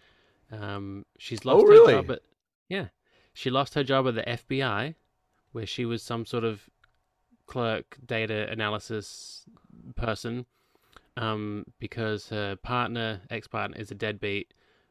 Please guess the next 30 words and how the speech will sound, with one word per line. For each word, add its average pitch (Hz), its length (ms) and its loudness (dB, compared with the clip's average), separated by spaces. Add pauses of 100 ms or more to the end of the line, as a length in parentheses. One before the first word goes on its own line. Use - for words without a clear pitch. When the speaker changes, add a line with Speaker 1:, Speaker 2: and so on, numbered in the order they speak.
(100)
Speaker 1:
but 107 120 -6
he's 98 140 -8
an 101 80 -6
informant. 98 540 -4 (1600)
Um, 127 220 -6
and 117 140 -6
now 120 140 -2
Speaker 2:
Okay. 113 100 -8
Speaker 1:
she 120 100 -10
has 113 160 -12
to 113 160 -14
strip - 420 -6 (320)
because 107 200 -10
that's 104 160 -8
the - 180 -6
only 139 200 -2
job 120 220 -4
she 110 140 -14
could - 220 -20
get. 143 260 -6 (220)
Speaker 2:
<laughs> 101 60 -6 (1160)
Speaker 1:
It's, - 260 -8
it's 120 220 -6
weird. 110 300 -2
It's 113 160 -8
a 175 80 -2
real 127 340 0
weird 107 240 0
intro. 101 520 -8 (120)
Um, 107 480 -6